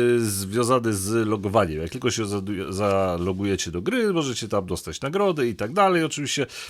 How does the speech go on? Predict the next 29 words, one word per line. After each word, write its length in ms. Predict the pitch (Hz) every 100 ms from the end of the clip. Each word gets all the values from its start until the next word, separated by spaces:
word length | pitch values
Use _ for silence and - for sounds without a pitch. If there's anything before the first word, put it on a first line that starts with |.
| -
mm, 280 | 135 139 110
powiedzmy 340 | 139 147 139
sobie 220 | 127 123 117
szczerze, 380 | - 131 131
że 160 | 120 117
ten 340 | - 123 120
event 300 | 120 120 110
jest 300 | 107 110 104
jakiś 520 | 113 110 - 107 101 -
strasznie 760 | - - 120 113 - 104 107
denny, 760 | 90 92 120 160 147 117 127 123
bo 400 | 107 117 120 120
nagrody 560 | 107 107 104 117 117
są, 320 | 107 110 113 110 - - - -
e, 220 | 95 95
właściwie 520 | 107 110 120 120 110
beznadziejne. 960 | 87 87 120 120 120 117 123 110 85 71 _
Poza 640 | - 156 156 135 110 98 90
jakimiś 480 | 95 95 127 101
być 260 | 92 95 95
może 280 | 117 120 101
skill 220 | - 107
pointami, 520 | - 95 127 123 98 - - - -
mm, 160 | 101
które 300 | 90 117 110
gdzieś 200 | 92 120
tam 180 | - 98
chyba 280 | - 127 101
podobno 760 | - 98 117 113 101 92 85